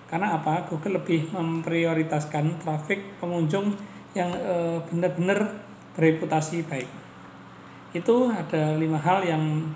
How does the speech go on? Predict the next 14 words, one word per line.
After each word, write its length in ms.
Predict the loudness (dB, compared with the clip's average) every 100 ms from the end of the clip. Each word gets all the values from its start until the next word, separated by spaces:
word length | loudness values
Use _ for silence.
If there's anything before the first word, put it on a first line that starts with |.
| -6
eh, 300 | -2 0 0 -2
bisa 220 | -2 0
menghambat 480 | 4 4 6 6 6 2 -10 -16 -18 -8
kenapa 300 | -4 -2 -2
video 320 | -2 -2 0
Anda 240 | 2 2 0
tidak 380 | -2 -4 -6
bisa 240 | -6 -4 -2
menghasilkan 720 | 0 0 0 -2 -2 -2 0
uang 400 | 0 0 0 -2
dari 380 | -6 -8 -8 -10 -12 -18 -20 -20 -4
Google 180 | -2 0
AdSense 320 | -2 -2 -4 -4
atau 280 | -6 -6